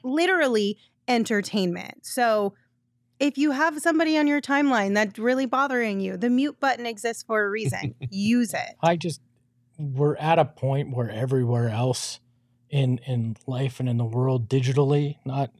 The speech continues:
Speaker 3: not when you're interacting in person in most cases, but digitally has become so much vitriol and, and all that, that sports always kind of felt like a place that you could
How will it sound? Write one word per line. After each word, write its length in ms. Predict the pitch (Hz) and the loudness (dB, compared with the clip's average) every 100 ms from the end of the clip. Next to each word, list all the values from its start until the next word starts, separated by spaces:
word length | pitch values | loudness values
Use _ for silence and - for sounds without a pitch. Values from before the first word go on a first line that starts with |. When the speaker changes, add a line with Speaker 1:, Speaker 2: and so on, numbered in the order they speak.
| - | -8
Speaker 3:
not 240 | 180 170 - | -4 -4 -2
when 120 | 123 | 0
you're 180 | 117 113 | 2 2
interacting 760 | 110 107 104 107 - 110 101 104 _ _ _ _ | 0 -2 -4 -6 -6 -6 -6 -8 _ _ _ _
in 160 | - 127 | 0 2
person 460 | 117 127 120 123 110 | 2 2 2 0 0
in 60 | |
most 280 | 104 101 - | 0 -2 -6
cases, 380 | - 104 - 107 | -4 -4 -2 -4
but 220 | 123 110 | -6 -4
digitally 680 | 151 156 139 123 117 107 110 _ _ _ | -2 0 0 0 0 -2 -6 _ _ _
has 200 | - 143 | 0 0
become 480 | 123 139 - 151 147 | 2 -2 2 2 2
so 220 | 127 147 | 0 0
much 580 | 127 123 117 120 - - - - - | 0 0 -2 -4 -10 -12 -18 -20 -10
vitriol 840 | 135 127 - 127 113 110 110 110 107 | -6 -4 -2 -2 0 0 0 -2 -4
and, 440 | 107 107 107 110 - _ _ - | -6 -4 -2 -4 -8 _ _ 0
and 120 | 120 | 2
all 160 | 117 113 | 4 2
that, 300 | 113 107 107 | 0 0 -2
that 220 | 123 120 - _ _ | 0 0 0 _ _
sports 460 | - - 175 214 196 | -16 -4 0 0 2
always 320 | 165 175 160 | 2 2 -2
kind 340 | - 151 151 | -4 -2 0
of 80 | 160 | 0
felt 280 | - 143 147 | 0 -2 -2
like 200 | 143 127 | -2 -4
a 60 | 113 | -4
place 420 | - 123 131 - | -4 -2 -2 -4
that 100 | 107 | -6
you 200 | 117 120 | -4 -4
could 260 | 127 104 | -2 -4